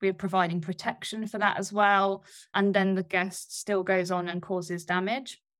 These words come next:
So we have a resolutions portal in the host's account that they can then obviously add in the claim and everything, and, and we will pay out on that basis. So that's kind of it in a nutshell. It's really, really simple.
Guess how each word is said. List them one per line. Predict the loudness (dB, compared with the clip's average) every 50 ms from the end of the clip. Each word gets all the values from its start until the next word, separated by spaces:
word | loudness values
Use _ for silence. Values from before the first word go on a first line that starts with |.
| _ _ -4
So | 0 2 2 2
we | 2 0
have | 2 4 4 6 6 4 2 -2 -10 _ _ _ _ _ _ _ 0
a | 2
resolutions | 2 2 2 0 -2 -2 -2 -4 -4 -6 -6 -6 -6
portal | -4 0 0 0 0 0 -2 0 0 2 2 2 0 -2 -8 -14 _ _ _ _
in | -2 -2 -2 -2 -4 -8 -10 -12 -14 -16 -20 _ _ _
the | -12 -6 -4 -2 -2 -2 -4
host's | -2 -2 -2 -2 -2 -4 -8 -8
account | -10 -8 -6 -4 -2 -2 -2 -4 -2 0
that | 0 0 0 0 0
they | 0 -2 0
can | 0 0 0 0
then | 0 0 -2 -2
obviously | -4 -6 -6 -6 -6 -4 -2
add | -2 -2 -2 -2
in | -2 -2 -2
the | -2
claim | -4 -2 -2 -2 0 0 -2
and | -2 -2
everything, | -2 -2 -4 -4 -2 -4 -4 -4
and, | -4 -4 -4 -4 -6 -8 -14 _ _ _ _ _ _ _
and | -4 -2 -2 0
we | 0 0
will | -2 -2 -4
pay | -6 -6 -6 -4
out | -4 -4 -4 -4 -2
on | -4
that | -4 -4 -6 -6
basis. | -6 -6 -6 -6 -10 -10 -10 -10 -10 -10 -12
So | -8 -2 0 0 0 0 -2 -4 -8 _ _ _ -20 -20 -20 _ _ _ _ -10
that's | -10 -8 -8 -8 -8 -8 -6
kind | -8 -4 0 2 2 4 2
of | 0 -2
it | -4 -6 -6 -10 -10 -2
in | 0 0
a | 2 2
nutshell. | 2 0 -2 -2 -4 -4 -4 -2 -4 -4 -4 -4 -6 -4 0
It's | 0 0 2 4
really, | 6 6 6 6 6 4
really | 4 4 4 4
simple. | 4 2 2 2 2 0 -2 -4 -4 -4 -6 -10 -14